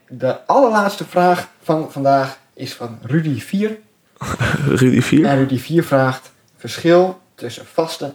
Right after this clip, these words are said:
Speaker 1: en wisselende partners."
Speaker 2: Dat is een goeie.
Speaker 1: Dat is best een goeie, want wij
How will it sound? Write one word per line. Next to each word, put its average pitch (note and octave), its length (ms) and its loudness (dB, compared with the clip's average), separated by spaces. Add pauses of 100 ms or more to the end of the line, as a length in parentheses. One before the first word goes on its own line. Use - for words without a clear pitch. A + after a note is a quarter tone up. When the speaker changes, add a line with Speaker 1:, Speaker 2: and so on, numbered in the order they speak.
Speaker 1:
en B2 160 -8
wisselende B2+ 420 -2
partners." G#2+ 560 -12 (680)
Speaker 2:
Dat C#3+ 280 0
is F#3+ 120 2
een C3+ 120 -2
goeie. B2 340 4 (160)
Speaker 1:
Dat E3 140 2
is D3+ 100 -2
best G3+ 200 -4
een F#3+ 60 -6
goeie, E3+ 300 -2
want B2 220 -6
wij E3+ 320 0